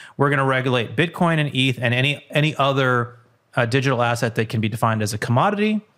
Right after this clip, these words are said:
As such, as a digital commodity, we're gonna define what a digital commodity is and have that regulated by the C F T C." So it's a more of a standalone bill if you compare it to the Lummis bill, which is more, uh, wide-ranging and comprehensive.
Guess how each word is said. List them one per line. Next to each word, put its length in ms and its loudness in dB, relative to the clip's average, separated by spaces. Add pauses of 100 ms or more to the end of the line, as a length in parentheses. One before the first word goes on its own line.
(580)
As 240 0
such, 360 -2
as 200 0
a 60 0
digital 280 -2
commodity, 340 0
we're 80 -2
gonna 120 -2
define 320 0
what 120 0
a 40 -4
digital 300 -2
commodity 500 -4
is 300 0
and 100 -2
have 240 0
that 160 -2
regulated 400 0
by 120 -4
the 80 -8
C 200 -2
F 80 -6
T 140 -6
C." 320 -4 (500)
So 160 0
it's 120 0
a 40 0
more 200 2
of 60 0
a 40 0
standalone 760 0
bill 140 2
if 100 -4
you 80 -2
compare 220 0
it 20 0
to 80 0
the 80 -2
Lummis 300 0
bill, 200 0
which 160 -2
is 100 -2
more, 400 0
uh, 180 0
wide-ranging 640 -2
and 140 -2
comprehensive. 720 -2